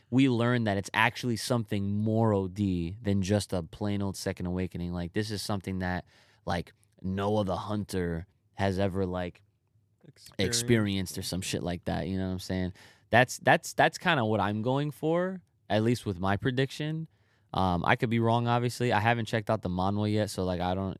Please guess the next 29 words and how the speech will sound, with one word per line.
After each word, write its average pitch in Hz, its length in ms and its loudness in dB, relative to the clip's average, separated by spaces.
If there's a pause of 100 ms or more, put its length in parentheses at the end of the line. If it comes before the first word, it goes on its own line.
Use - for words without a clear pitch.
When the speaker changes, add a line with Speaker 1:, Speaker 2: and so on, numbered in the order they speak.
Speaker 1:
I, 92 300 -2
I 95 40 0
don't 95 140 -2
even 87 240 -4
know, 87 340 -2 (580)
um, 82 500 -4 (320)
if 92 220 0
that's, - 720 -2 (140)
if 95 120 -2
that's 95 180 0
gonna 95 160 0
be 90 100 0
the 87 80 0
case. 107 580 -2
Speaker 2:
Well, 127 360 -8 (260)
I 131 80 -6
mean, 127 340 -6 (760)
I 110 40 -10
mean, 113 200 -8
I 123 120 -8
guess 156 200 -8
my 110 140 -6
prediction 104 540 -6
in 104 80 -6
a 113 80 -10
sense 107 300 -10
is 117 140 -10
more 113 220 -6
so - 520 -10